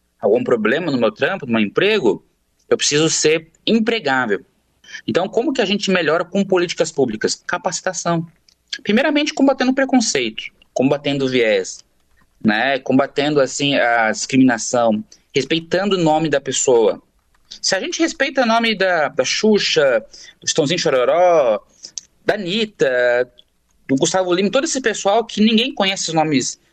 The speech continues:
de batismo, né? Por que que a gente não pode respeitar as pessoas trans com o seu nome que elas escolheram? Por que não? É, isso é uma questão muito importante. Então, a gente tem que respeitar os nomes,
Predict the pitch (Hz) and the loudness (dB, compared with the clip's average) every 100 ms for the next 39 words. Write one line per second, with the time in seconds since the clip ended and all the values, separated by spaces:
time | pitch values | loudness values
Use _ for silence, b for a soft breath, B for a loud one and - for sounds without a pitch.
0 | - - - - 113 110 101 92 120 135 | -4 -2 -2 0 0 0 -2 -2 -2 -4
1 | _ _ _ - 180 302 349 302 277 254 | _ _ _ -2 -2 0 0 2 4 2
2 | 220 208 196 185 175 175 170 165 - 143 | 2 -2 0 -2 -2 -2 -4 -2 -2 -2
3 | 143 135 131 - _ _ _ - - 117 | 0 0 0 -6 _ _ _ -18 -4 0
4 | 131 123 127 127 113 123 113 110 123 123 | 2 2 2 0 -2 -2 -2 -2 2 2
5 | 123 - - 180 170 139 95 - - _ | 2 -4 -6 -4 -2 -2 -4 -10 -20 _
6 | - - - - - 107 113 131 110 - | -20 -20 -20 -16 -6 -2 -2 -2 -4 -2
7 | 135 139 139 147 - 143 143 139 170 170 | -2 -2 -4 -6 -4 -4 -4 -2 -2 0
8 | 160 151 131 - - B - - 139 160 | 0 0 -2 -10 -20 B -8 -4 -2 -4
9 | - 165 170 160 147 151 139 131 127 120 | -6 -6 -2 -2 0 -2 0 -2 0 0
10 | 117 113 98 - | 2 2 0 -6